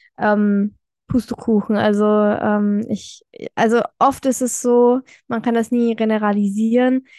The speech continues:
aber ich glaube, viele Leute, die genau das denken, denen würde vielleicht gerade auch das Gegenteil gut tun. Also, ähm, vielleicht, also w-, wenn du denkst,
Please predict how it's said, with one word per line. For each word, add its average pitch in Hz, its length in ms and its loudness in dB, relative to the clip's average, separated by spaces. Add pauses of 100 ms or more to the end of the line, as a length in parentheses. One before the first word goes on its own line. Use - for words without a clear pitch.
(200)
aber 214 340 0
ich - 140 -10
glaube, 220 280 0
viele 269 540 0
Leute, 233 680 0
die 220 320 -4
genau 214 340 0
das 208 320 -4
denken, 262 720 0 (360)
denen 226 160 2
würde 220 180 2
vielleicht 214 300 -2
gerade 214 200 -2
auch 220 60 -6
das - 180 -14
Gegenteil 240 520 0
gut 214 180 -6
tun. 220 340 -6
Also, 214 280 -4 (260)
ähm, 214 360 -4 (540)
vielleicht, 220 480 -2 (120)
also 220 360 0
w-, 233 220 -6
wenn 247 240 2
du 254 120 4
denkst, 247 580 0